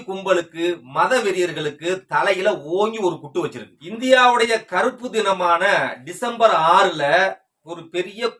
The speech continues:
கோர சம்பவம் அரங்கேறினதுக்கு அப்புறம், அதாவது பாபர் மசூதியை இந்த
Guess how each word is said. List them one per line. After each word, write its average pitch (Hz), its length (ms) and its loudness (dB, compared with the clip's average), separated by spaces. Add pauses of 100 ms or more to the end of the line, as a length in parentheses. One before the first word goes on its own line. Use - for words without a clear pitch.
கோர 233 180 2 (180)
சம்பவம் 175 400 2
அரங்கேறினதுக்கு 160 680 -2
அப்புறம், 143 340 -2 (400)
அதாவது 160 300 -2 (120)
பாபர் 190 420 2
மசூதியை 165 460 -6
இந்த 147 160 -6